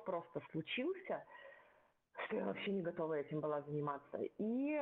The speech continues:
у меня как бы, ну, как бы н-, на-, на-, н-, начали какие-то там, я не знаю, мои мысли, мои тени,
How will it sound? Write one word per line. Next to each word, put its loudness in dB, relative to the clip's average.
у 0
меня 2
как 0
бы, 2
ну, 2
как 0
бы 2
н-, 2
на-, 2
на-, 2
н-, 0
начали 2
какие-то -2
там, 0
я 4
не 2
знаю, 2
мои 2
мысли, 0
мои 2
тени, 0